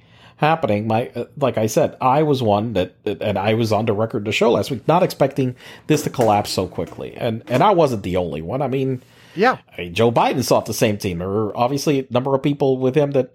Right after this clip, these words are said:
Speaker 1: made a decision. There were other people that disagreed. Some people thought they, they, they, that it would fall, but, but there was disagreement on that.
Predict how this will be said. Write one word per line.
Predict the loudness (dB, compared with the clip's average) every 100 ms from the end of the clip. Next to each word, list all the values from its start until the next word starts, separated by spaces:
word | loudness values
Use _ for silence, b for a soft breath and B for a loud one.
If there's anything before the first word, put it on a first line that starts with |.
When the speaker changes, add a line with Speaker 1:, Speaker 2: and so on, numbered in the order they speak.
| b b b
Speaker 1:
made | 2
a | 2
decision. | 2 2 2
There | 2
were | 2
other | 2 0
people | 0 2 2
that | 2
disagreed. | 0 -2 -2 0 0 -2
Some | -2
people | -2 -4 -2
thought | 0 0 -2 b b b b
they, | 0 0
they, | -2 -4 -2
they, | -2 -2 -4 -2
that | 0
it | 0 -2
would | 0 0
fall, | 2 2 4 2 0 -2
but, | -2 -4 -4
but | 0 0
there | 2
was | 2 2
disagreement | -2 -2 -4 0 2 2
on | 4
that. | 4 4 0